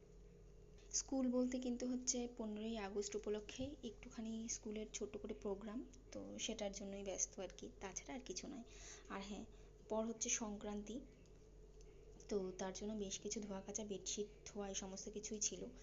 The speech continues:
এটা হচ্ছে পরের দিন সকালবেলা। আমি এসেছিলাম রান্নাঘরে, আর মা করছিল বাইরের কিছু কাজ, কারণ সংক্রান্তি তো কাল, সেই জন্য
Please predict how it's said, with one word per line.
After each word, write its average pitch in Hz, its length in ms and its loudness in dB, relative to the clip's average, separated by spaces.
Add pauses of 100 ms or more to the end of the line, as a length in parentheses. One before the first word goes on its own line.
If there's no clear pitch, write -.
(1200)
এটা 233 240 4
হচ্ছে 269 160 6 (100)
পরের 214 280 4
দিন 240 180 4
সকালবেলা। 214 680 2 (520)
আমি 208 200 4
এসেছিলাম 214 400 2
রান্নাঘরে, 208 500 2 (100)
আর 202 80 0 (100)
মা 190 100 -2 (100)
করছিল 208 380 2
বাইরের 190 340 0
কিছু 208 260 -4
কাজ, 190 180 -2 (100)
কারণ 190 240 -2 (120)
সংক্রান্তি 196 600 0
তো 262 120 0 (800)
কাল, 180 220 2 (840)
সেই 208 200 4
জন্য 214 180 0